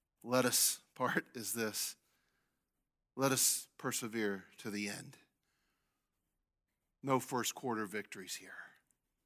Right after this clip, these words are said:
We're talking full game. Verse thirty-nine, "But we," just before I keep reading, "since we have this confidence, since we have a new living way, since he opened the door for us,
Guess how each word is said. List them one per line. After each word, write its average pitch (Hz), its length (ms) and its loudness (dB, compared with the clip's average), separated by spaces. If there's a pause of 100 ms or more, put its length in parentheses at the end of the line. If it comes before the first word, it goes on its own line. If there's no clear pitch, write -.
(800)
We're 123 120 -8
talking 107 380 -4
full 104 260 -10
game. - 340 -14 (880)
Verse 117 200 -4
thirty-nine, 104 640 -4 (440)
"But 101 120 -6
we," 117 600 8 (1600)
just - 180 -8
before 113 260 -4
I 107 60 -2
keep - 260 -12
reading, 104 420 -2 (760)
"since - 320 -8
we 131 140 2
have 131 160 4
this 123 160 0
confidence, 139 600 -4
since - 300 -4
we 135 140 4
have 139 180 6
a 127 60 0
new 131 220 4
living 131 300 2
way, 143 340 6
since 107 340 -4
he 139 160 4
opened 135 200 0
the 127 60 0
door 131 160 2
for 123 160 -4
us, 151 420 8